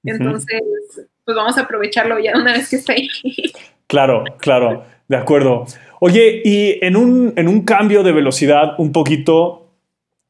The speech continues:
Speaker 1: y, y sin quizá tener que entrar en, en algo demasiado pesado, o sí, no sé, pero hace rato hablabas un poquito de esta situación de, eh,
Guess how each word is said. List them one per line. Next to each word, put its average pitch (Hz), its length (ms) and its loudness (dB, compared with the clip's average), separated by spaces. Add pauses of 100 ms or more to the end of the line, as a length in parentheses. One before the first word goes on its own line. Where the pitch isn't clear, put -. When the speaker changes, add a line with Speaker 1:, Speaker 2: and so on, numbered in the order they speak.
Speaker 1:
y, 143 520 2
y 139 120 2
sin 139 400 0
quizá 160 800 0
tener 143 240 0
que 160 100 0
entrar 151 380 2
en, 139 320 -2
en 131 180 -2
algo 139 240 2
demasiado 135 420 2
pesado, 135 480 2
o 113 120 -4
sí, 160 320 -4
no 120 100 -2
sé, - 320 -2 (380)
pero 143 480 2 (120)
hace 170 280 0
rato 180 320 2
hablabas 170 360 2
un 165 120 0
poquito 143 400 0
de 139 100 2
esta 135 240 0
situación 135 800 0
de, 131 500 -2 (720)
eh, 123 880 0